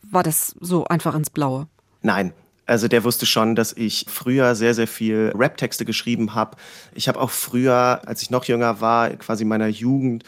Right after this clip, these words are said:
Speaker 2: mit Freunden sehr viel so dadaistische Texte geschrieben, also so richtigen Quatsch. Unser Prinzip war wirklich, wenn's möglichst nervig und scheiße ist, dann ist es perfekt. Ich hab, glaub ich, schon immer sehr früh geschrieben, aber irgendwie sehr unregelmäßig. Und dann hat besagter Freund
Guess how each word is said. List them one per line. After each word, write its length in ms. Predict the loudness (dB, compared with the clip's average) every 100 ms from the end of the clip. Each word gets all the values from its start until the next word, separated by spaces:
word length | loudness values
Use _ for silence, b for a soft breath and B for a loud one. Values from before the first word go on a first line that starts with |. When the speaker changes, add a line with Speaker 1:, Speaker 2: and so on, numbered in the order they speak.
| B B -2
Speaker 2:
mit 160 | -2
Freunden 880 | 0 0 2 2 0 -4 -4 -2 -2 -4
sehr 240 | -2 0
viel 240 | 0 -4 -2
so 100 | -2
dadaistische 760 | 0 2 2 0 -2 0 -2
Texte 340 | -2 -4 -2 -4
geschrieben, 560 | -4 -4 -2 0 -2 -2
also 160 | -4 -6
so 140 | -4
richtigen 640 | -6 0 0 0 -2 -8 -8
Quatsch. 500 | 0 0 0 -4 -4 B B B
Unser 220 | 0 4 4
Prinzip 420 | 2 0 0 2
war 160 | 2
wirklich, 420 | 4 2 0 -2 -2
wenn's 200 | -2 0
möglichst 680 | 2 4 4 4 -2 -2 -2
nervig 680 | 2 2 2 0 0 -2 -4
und 160 | -2
scheiße 420 | 2 4 4 2
ist, 240 | -4 -6 -4
dann 100 | -4
ist 100 | -4
es 80 | -6
perfekt. 580 | -6 -2 -4 -4 -16 B B B
Ich 160 | -4 0
hab, 120 | -2
glaub 200 | 2 2
ich, 100 | 4
schon 160 | 0 -2
immer 400 | 2 4 4 2 B B B -2
sehr 200 | 0 2
früh 220 | 2 0
geschrieben, 560 | 2 2 4 4 2 -4
aber 220 | 0 2
irgendwie 220 | 2 0
sehr 160 | 0 2
unregelmäßig. 800 | 2 2 0 0 -2 0 -2 -2
Und 180 | -4 0
dann 160 | 0
hat 260 | 0 -4 -6
besagter 360 | -4 -2 -2
Freund 460 | -6 -2 0 0 -4